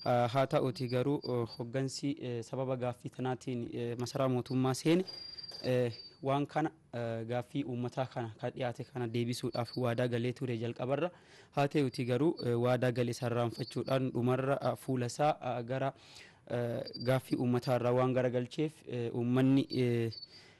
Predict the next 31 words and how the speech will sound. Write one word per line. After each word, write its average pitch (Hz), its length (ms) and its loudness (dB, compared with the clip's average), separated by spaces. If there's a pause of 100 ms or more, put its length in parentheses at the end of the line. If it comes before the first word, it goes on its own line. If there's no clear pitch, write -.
(380)
eh, 123 180 -4
bifa 127 240 -2
haaraan 123 520 2
gaaffii 127 280 -2
isaa 131 340 -2
dhiyeessuu 123 380 0
waan 131 180 4
eegaleef, 139 520 4 (1160)
eh, 117 200 0
gaaffii 123 240 2
isaa 131 420 4
bifa 127 220 0
haaraan 123 420 4
dhiyeessuu 127 320 0
waan 127 140 2
eegaleef 123 420 0
uummanni, 143 480 4 (460)
eh, 120 480 -4 (100)
fincilli 131 540 -2
yookiin, 147 420 4
eh, 117 400 2 (100)
waldiddaan 127 640 4 (100)
mootummaa 120 500 0
fi 113 100 -6
uummata 123 300 -2
jidduutti 117 380 -6
uumamuu 120 320 2
danda'eera 120 500 2
jechuu 120 260 -6
dandeenya 120 460 -4
jechuudha. - 300 -12